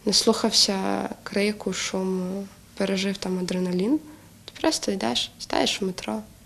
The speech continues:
їдеш за дві станції, і ти йдеш на семінар. Найжахливішим це було, коли ти розумієш, що навіть коли вбивали людей на Майдані,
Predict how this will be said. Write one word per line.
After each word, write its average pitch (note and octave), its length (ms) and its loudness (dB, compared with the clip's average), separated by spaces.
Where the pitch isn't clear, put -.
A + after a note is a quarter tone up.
їдеш B3 340 2
за G3+ 100 0
дві G3+ 220 -4
станції, G#3 560 -4
і - 60 -2
ти - 200 -4
йдеш G#3 540 0
на A3+ 80 0
семінар. B3 460 0
Найжахливішим G#3 840 2
це G3 160 -4
було, G3 260 0
коли G3 300 0
ти G#3 100 0
розумієш, G3 680 4
що - 180 -2
навіть F#3 260 -2
коли F#3 220 -2
вбивали F3+ 500 0
людей F3+ 320 -2
на F#3 100 0
Майдані, F#3+ 520 2